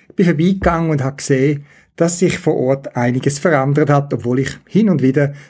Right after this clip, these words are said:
den Cache Bingo besuche. Es ist ein Cache, der seit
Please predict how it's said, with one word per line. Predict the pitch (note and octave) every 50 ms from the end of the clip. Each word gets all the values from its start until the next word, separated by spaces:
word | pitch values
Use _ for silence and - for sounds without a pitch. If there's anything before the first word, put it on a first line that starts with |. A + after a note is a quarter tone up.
| _ -
den | - D3+ C#3+
Cache | - C3 A#2+ A2 A#2+ - - -
Bingo | - B2+ B2 B2+ B2+ - D3+ D#3+ D3+ D#3 - _ _
besuche. | - - - C3 A#2+ A2 - - A2 - - _ _ _ _ - - - - - - - - - - - -
Es | - A#3 F#3 F#3+
ist | B3+ F#3+
ein | G3+ F#3+ F#3+
Cache, | - - G#3+ A3+ G#3+ - -
der | - G3 D#3+
seit | C#3 - F3+ D3 - -